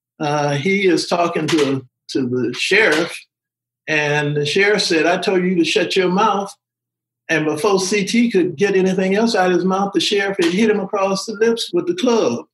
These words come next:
And he was bleeding all out there. And he said, "I ain't scared of you." Said, "But you're gonna have to do right. This is a democracy. And you're gonna have to act like this is a democracy. You don't do things on your own."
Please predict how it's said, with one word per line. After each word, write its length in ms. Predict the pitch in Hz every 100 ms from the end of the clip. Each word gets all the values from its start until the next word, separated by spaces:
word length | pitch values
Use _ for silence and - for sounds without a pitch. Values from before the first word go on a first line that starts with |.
| _ _ _ _ _ _ 165
And 340 | 156 156 156
he 160 | 180 214
was 200 | 185 131
bleeding 520 | 135 180 208 208 202
all 220 | 202 202
out 240 | 202 202
there. 140 | 214 196
And 100 | 196
he 60 |
said, 180 | 202 202
"I 100 | 208
ain't 160 | 269 254
scared 400 | 240 320 302 294
of 40 |
you." 400 | 262 240 156 - _ _ _ _ _ _ _ _ _ _
Said, 360 | - 208 190 185
"But 220 | 185 185
you're 120 | 285
gonna 220 | 277 240 233
have 140 | 214
to 80 | 202
do 180 | 196 202
right. 500 | 202 254 208 123 - _ _
This 180 | 254 247
is 160 | 214 196
a 60 |
democracy. 840 | 175 185 240 277 247 185 - - 120 - _ _ _ _ _ _ _
And 160 | 180 202
you're 120 | 240
gonna 120 | 233
have 180 | 226 202
to 180 | 196 240
act 200 | 254 240
like 240 | 220 190
this 180 | 208 185
is 160 | 190 175
a 120 | 170
democracy. 680 | 175 180 175 156 151 135 143
You 220 | 170 254
don't 260 | 269 240 240
do 160 | 233
things 320 | 233 214 196
on 200 | 202 190
your 160 | 180 185
own." 500 | 202 240 262 262